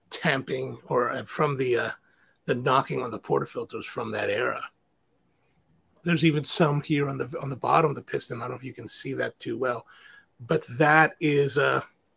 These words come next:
yeah, <laughs> that's just the old indications of how people would, like, you know,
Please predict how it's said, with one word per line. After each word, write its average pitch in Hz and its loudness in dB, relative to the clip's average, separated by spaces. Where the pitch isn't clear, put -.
yeah, 170 4
<laughs> - -
that's 175 0
just - 4
the - 0
old 175 10
indications 160 6
of 151 0
how 175 8
people 160 2
would, 156 4
like, 135 2
you 147 0
know, 131 -6